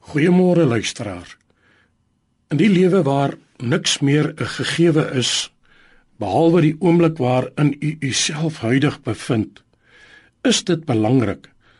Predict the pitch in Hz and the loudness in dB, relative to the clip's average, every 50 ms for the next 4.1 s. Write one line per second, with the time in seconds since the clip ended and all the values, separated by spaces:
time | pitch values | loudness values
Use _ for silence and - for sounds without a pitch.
0 | _ _ - 139 127 127 127 127 131 - - - 226 196 202 208 196 - - - | _ _ -6 -4 -2 0 0 0 0 -2 -2 0 2 2 2 2 0 0 -4 -6
1 | - - - 190 196 196 196 214 185 160 - - 151 131 123 - - - 170 156 | -6 -4 0 2 2 2 2 0 -2 -2 -2 -2 -2 -2 -2 -2 -2 0 0 0
2 | 156 156 143 120 117 120 120 - - 123 117 110 - - - 123 - - 135 107 | 0 0 -2 -2 -2 -2 -4 -6 -6 -4 -4 -2 -2 -2 -4 -4 -4 -4 -4 -4
3 | 107 107 - - 113 107 107 - 110 98 87 - - 98 85 80 78 - - - | -4 -6 -4 -4 -4 -4 -4 -6 -8 -8 -8 -8 -10 -10 -10 -8 -10 -10 -10 -12
4 | - | -12